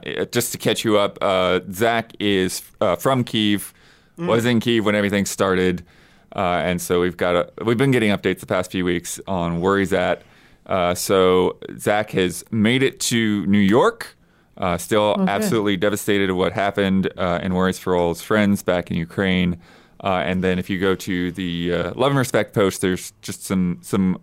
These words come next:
Speaker 1: updates on where the conflict is at and everything, as well as just, uh, an ask to keep sending your love and support to Ukraine.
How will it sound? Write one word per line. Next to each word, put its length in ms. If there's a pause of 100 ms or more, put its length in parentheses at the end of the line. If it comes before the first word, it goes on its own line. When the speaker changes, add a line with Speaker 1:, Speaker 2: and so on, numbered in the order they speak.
Speaker 1:
updates 360
on 180
where 140
the 80
conflict 460
is 100
at 180
and 100
everything, 480 (580)
as 260
well 380
as 380
just, 340
uh, 240 (140)
an 80
ask 380
to 100
keep 200
sending 280
your 120
love 300
and 260
support 460 (220)
to 320 (120)
Ukraine. 600